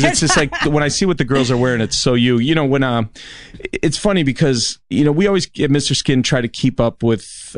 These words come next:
Speaker 1: uh, you know, the different ways to getting to see these hot actors naked. I mean, that's our thing. And, uh,
Speaker 2: Yeah.
Speaker 1: though Coachella stuff isn't really, um, for Mister Skin dot com, like our blog and our other websites we own. I was looking today, like, at Egotastic, a site we own,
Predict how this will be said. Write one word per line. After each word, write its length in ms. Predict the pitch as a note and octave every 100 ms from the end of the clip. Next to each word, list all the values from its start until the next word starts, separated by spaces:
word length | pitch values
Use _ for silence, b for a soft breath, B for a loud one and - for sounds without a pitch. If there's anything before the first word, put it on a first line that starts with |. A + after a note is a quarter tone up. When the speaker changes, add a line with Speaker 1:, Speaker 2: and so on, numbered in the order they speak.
| -
Speaker 1:
uh, 440 | A#2 A2 G#2+ G#2+ G#2
you 120 | B2
know, 100 | G#2+
the 100 | G#2
different 340 | F#2+ A2+ - A#2
ways 260 | A2+ G#2+ -
to 60 |
getting 300 | G#2+ A2 G#2+
to 80 | G2+
see 180 | - A2+
these 180 | G#2+ G2
hot 200 | G#2 G#2
actors 380 | G#2 - A2+ -
naked. 400 | G#2+ G2 A2 G2+
I 60 |
mean, 100 | G#2
that's 240 | G#2 G#2 -
our 80 | A2
thing. 440 | - A2 G#2+ A2
And, 140 | G#2+
uh, 180 | G#2 G#2 G2 B B
Speaker 2:
Yeah. 220 | D#3 D3
Speaker 1:
though 340 | D3 D3 C#3+ C#3
Coachella 680 | - B2+ - D3 - F3+ F3+
stuff 300 | - C#3+ -
isn't 260 | B2 B2+ B2
really, 460 | B2 A#2+ A#2 G#2+ B B B _
um, 640 | - A2 G#2+ A2 G#2+ G#2+ - _ - - - - C3+
for 180 | -
Mister 300 | B2+ B2 -
Skin 240 | A#2+ - A#2+
dot 160 | A2+
com, 240 | - D#3 B2+
like 120 | A#2
our 80 | A#2
blog 540 | G2 A2 A2 A2+ A2+
and 80 | G#2+
our 140 | G#2+
other 140 | A2 A2
websites 520 | G#2+ G#2 - G#2 -
we 120 | A2
own. 240 | G#2 G#2 G2+ B B
I 80 | C#3
was 120 | C#3
looking 180 | E3 D#3
today, 220 | C3 C#3
like, 160 | B2+ A2+
at 80 |
Egotastic, 800 | A#2 A2 A2 - A2+ A2 - A2
a 40 | A2
site 280 | - C3
we 180 | - G#2+
own, 320 | G#2 G#2 G2+